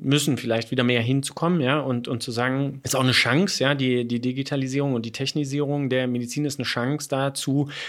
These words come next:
äh, so paradox das vielleicht auch klingt, äh, auf der anderen Seite wieder menschlicher zu werden, ja? Und mehr Zeit für das Menschliche in der Medizin zu haben, was ja total wichtig ist und auch einen ganz, ganz hohen Stellenwert hat und am Ende irgendwie ja das ist, was auch, ähm,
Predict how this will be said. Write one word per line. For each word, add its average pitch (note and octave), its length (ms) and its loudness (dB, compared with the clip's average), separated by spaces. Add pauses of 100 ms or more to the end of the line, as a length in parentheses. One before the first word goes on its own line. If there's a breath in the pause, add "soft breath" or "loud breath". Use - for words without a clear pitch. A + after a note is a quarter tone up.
(220 loud breath)
äh, A#2 180 2
so A#2 100 0
paradox A#2 600 0
das A#2+ 160 0
vielleicht A#2+ 240 0
auch A#2 160 -4
klingt, C#3+ 400 2
äh, - 60 -2
auf C3 360 0
der C#3 120 0
anderen C3 220 2
Seite C3+ 320 2
wieder C3+ 400 2 (340 loud breath)
menschlicher C3 500 4
zu - 160 -4
werden, A2 240 2
ja? C3 120 4
Und A#2+ 180 0
mehr B2+ 260 4
Zeit C3+ 400 2
für - 160 -2
das A#2 180 2
Menschliche A#2+ 460 0
in A#2+ 120 -4
der A2+ 100 0
Medizin A2 320 -4
zu A2+ 160 -4
haben, C3+ 240 0
was A#2+ 160 0
ja A#2+ 80 0
total A#2 500 0
wichtig B2+ 340 0
ist A2+ 140 -4
und A#2 120 -6
auch A2 140 -4
einen A2+ 100 -2
ganz, A#2 220 0
ganz A2 280 -2
hohen A#2 180 0
Stellenwert A2 600 2
hat A#2+ 180 -4
und G#2+ 240 0 (380 loud breath)
am B2 120 -2
Ende A#2+ 320 2
irgendwie A2+ 440 -2
ja A2 160 2
das A#2 300 0
ist, - 240 -2
was A2+ 320 -2
auch, A#2+ 460 -4
ähm, A2 680 -2